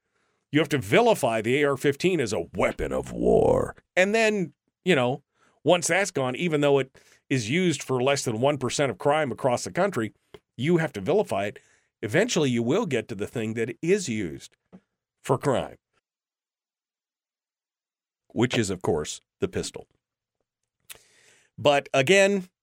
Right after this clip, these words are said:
um, he gets a, uh, a D minus for creativity and an F for delivery on his attempt to meaningfully join the debate on <laughs> gun control.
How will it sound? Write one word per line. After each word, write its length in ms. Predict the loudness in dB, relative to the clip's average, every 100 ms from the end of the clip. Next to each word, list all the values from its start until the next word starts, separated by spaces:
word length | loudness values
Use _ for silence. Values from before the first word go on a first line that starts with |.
| _ _
um, 440 | 0 2 2 0 -4
he 200 | -4 -2
gets 360 | 0 0 -2 -6
a, 460 | -2 0 0 0 -2 -2
uh, 580 | -2 0 0 0 -2 -4
a 220 | -2 -2 -2
D 220 | -4 -2
minus 460 | 0 0 -2 -4
for 200 | -6 -6
creativity 960 | -4 -2 0 2 0 -2 -2 -4 -6 -8 _ -20 -20 _ -6
and 160 | -4
an 100 | -2 0
F 180 | 0 0
for 240 | -2 -2
delivery 680 | 0 -2 -2 -4 -4 -4 -8 _ _
on 160 | -4 0
his 200 | 2 2
attempt 460 | 0 -2 -4 -6 -16 _ _ -2
to 220 | 0 2
meaningfully 640 | 4 4 4 0 0 -2
join 460 | 0 0 2 0 -2
the 100 | -2
debate 540 | -2 -2 -4 -6 -10 -18 _ _ _ _ _
on 500 | 0 2 2 0 -4 -8 _ _ _ _ _
<laughs> 600 | _ -20 -20 _ -16 -6
gun 280 | -2 -2 -4
control. 600 | -12 -12 -8 -6 -8